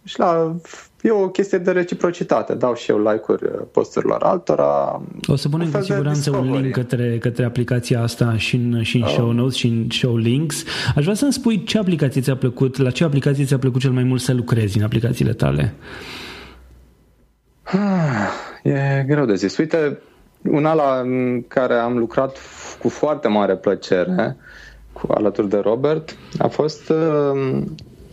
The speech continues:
Speaker 1: Hashkeys. Ai auzit de ea? Nu ai
Speaker 2: Nu.
Speaker 1: auzit. Nimeni n-a auzit, din păcate, <laughs> că aici e marelea, marea problemă. Era tot pentru Instagram. Este, este, o găsești în App Store, Hashkeys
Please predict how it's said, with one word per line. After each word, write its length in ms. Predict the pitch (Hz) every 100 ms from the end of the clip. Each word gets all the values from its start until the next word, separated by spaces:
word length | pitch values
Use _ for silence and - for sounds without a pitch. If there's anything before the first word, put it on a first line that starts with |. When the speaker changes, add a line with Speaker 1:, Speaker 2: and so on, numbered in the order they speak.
| - -
Speaker 1:
Hashkeys. 720 | 165 - - 90 - - - - - - -
Ai 160 | 123
auzit 240 | 110 113 110
de 60 |
ea? 320 | 120 180 208 - - -
Nu 280 | 151 139 131
ai 140 | 98
Speaker 2:
Nu. 60 | 92
Speaker 1:
auzit. 320 | 120 123 95 131
Nimeni 340 | 139 110 117
n-a 120 | 107
auzit, 260 | 101 101 104
din 140 | 104
păcate, 500 | 95 104 101 90 85 - - -
<laughs> 340 | - 139 - -
că 60 | -
aici 300 | 113 113 -
e 100 | 104
marelea, 800 | 98 98 95 92 90 92 - -
marea 320 | 101 101 98
problemă. 520 | - 101 101 104 131 - - - - -
Era 200 | - 156
tot 300 | - 185 -
pentru 360 | - 127 - 101
Instagram. 720 | 101 - 95 87 101 113 147
Este, 520 | 139 185 - 87 87 -
este, 320 | 107 131 -
o 80 | 107
găsești 380 | 110 - 135 127
în 80 | 107
App 120 | 101
Store, 340 | - 107 123 -
Hashkeys 680 | 117 - 101 98 - -